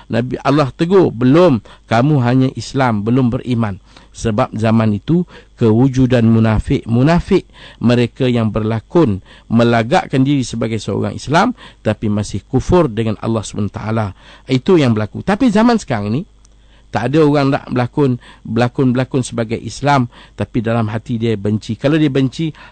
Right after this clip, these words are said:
memang dia akan cakap direct, "Saya benci, saya tak suka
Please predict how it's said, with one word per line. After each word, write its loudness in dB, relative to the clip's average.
memang 2
dia -2
akan -2
cakap -6
direct, -8
"Saya -10
benci, -6
saya -6
tak -4
suka -2